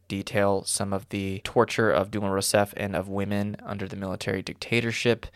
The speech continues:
It only lasts about forty to fifty seconds, but I just really wanted to jump in because when I heard it, it was, it's, it's a lot to take in.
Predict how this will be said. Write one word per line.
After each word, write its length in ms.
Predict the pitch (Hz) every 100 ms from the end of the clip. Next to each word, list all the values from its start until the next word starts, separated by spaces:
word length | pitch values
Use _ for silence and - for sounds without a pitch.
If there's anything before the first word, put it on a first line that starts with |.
| - - - _ _
It 100 | -
only 160 | 151 160
lasts 300 | 120 113 113
about 200 | - 101
forty 240 | - 107 101
to 80 | 101
fifty 220 | 101 104
seconds, 600 | - 104 101 156 196 -
but 160 | -
I 60 | 110
just 160 | 107 110
really 200 | 113 107
wanted 280 | 104 104
to 80 | 101
jump 280 | 98 101 101
in 180 | 101 101
because 340 | 101 - 98
when 140 | 104 110
I 120 | 139
heard 200 | 127 107
it, 160 | 101 -
it 180 | 98
was, 380 | 92 98 101 - - - - - - - _ _
it's, 380 | - - - -
it's 160 | - 143
a 40 |
lot 280 | 123 95 -
to 60 | -
take 280 | - 92
in. 200 | 80 -